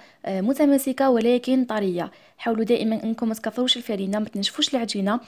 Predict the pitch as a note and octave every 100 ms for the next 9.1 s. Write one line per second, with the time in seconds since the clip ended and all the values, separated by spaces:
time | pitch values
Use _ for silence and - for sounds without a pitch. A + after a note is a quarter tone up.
0 | _ - B3+ B3+ B3 B3 A#3+ - B3+ B3
1 | A#3+ - - A#3 A3 - - B3+ B3 B3
2 | A3+ G#3+ G#3+ A3 A3 G#3 - - A3 G#3+
3 | - A3+ A3 G#3+ G3+ A3 C4+ B3+ A#3 A3+
4 | - G3+ G3+ - - - - F#3 F3+ F3+
5 | F3+ F3 F3 C4+ - _ _ _ _ _
6 | - B3+ A3+ A3 G3 F#3+ F#3+ G3 G#3+ B3
7 | A#3 G3 G3+ A3+ C4 - - - A#3+ A3+
8 | G#3 G3+ A3+ A#3 _ _ A3 G3+ E3+ F3
9 | B3+